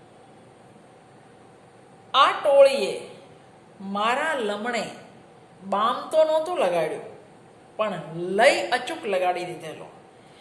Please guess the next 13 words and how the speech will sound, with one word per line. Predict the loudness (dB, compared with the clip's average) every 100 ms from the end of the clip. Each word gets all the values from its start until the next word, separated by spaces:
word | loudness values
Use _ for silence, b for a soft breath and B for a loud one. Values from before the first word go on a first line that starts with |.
| B -4
નવલશા | 2 6 4 2 2 2 2
હીરજી | 0 -4 -4 -2 -2 0
નાટકમાં | 2 2 2 -2 -2 -4 -4 -4 -6 -10 B B B -4
ગુલામ | 2 4 4 2
એના | 0 -2 -2 -2
નવલશાને | 0 0 -2 -4 -6 -6 -4
વેચવા | -4 -4 0 0
કાઢે | 0 0 0 2 0 -4 -10 -18 -4
ત્યારે | 0 0
કામરૂ | -2 -2 -2 -2 -4 -4
દેશની | 2 4 4 0 -6
બે | 2 4 4
કન્યાઓ | 0 -2 -2 0 0 -2